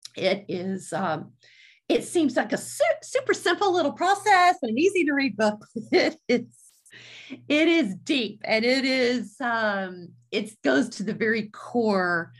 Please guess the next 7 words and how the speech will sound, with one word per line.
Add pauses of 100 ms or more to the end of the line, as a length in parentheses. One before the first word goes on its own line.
(340)
of
how
we've
been
trained
for
fear